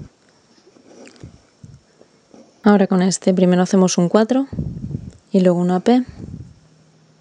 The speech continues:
Y ahora aquí también primero hacemos un cuatro y luego una P. Y ahora aquí haremos dos P's. Hay dos cuatros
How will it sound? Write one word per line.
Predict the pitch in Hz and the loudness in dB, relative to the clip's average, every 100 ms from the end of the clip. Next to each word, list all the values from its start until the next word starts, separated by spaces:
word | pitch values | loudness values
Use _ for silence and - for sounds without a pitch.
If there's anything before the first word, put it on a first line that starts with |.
| _ _ _ - - - | _ _ _ -20 -16 -6
Y | 208 | -4
ahora | 180 180 | -4 -8
aquí | 175 | -10
también | 185 170 180 | -12 -12 -12
primero | 185 175 175 170 | -10 -8 -6 -8
hacemos | 185 180 - | -8 -10 -8
un | 180 | -8
cuatro | 180 220 220 240 233 _ _ _ _ _ - _ _ _ _ _ _ _ _ _ - | -2 -2 0 -2 -4 _ _ _ _ _ -20 _ _ _ _ _ _ _ _ _ -6
y | 185 | -4
luego | 175 156 | -2 -4
una | 160 170 | -6 -8
P. | 202 240 240 _ _ _ _ _ _ _ _ _ _ _ _ _ _ - - - _ _ 220 | -4 -4 -4 _ _ _ _ _ _ _ _ _ _ _ _ _ _ -20 -20 -20 _ _ -2
Y | 208 | 0
ahora | 180 175 | 0 -4
aquí | 185 - 190 | -10 -6 -6
haremos | 175 180 214 - - | -4 -4 -6 -6 -8
dos | 170 156 | -8 -8
P's. | - 185 240 - - _ _ - | -6 -2 -2 -4 -12 _ _ -4
Hay | 170 | -2
dos | 165 165 - | -2 -6 -6
cuatros | 190 190 233 269 247 - | -8 -4 -4 -4 -8 -20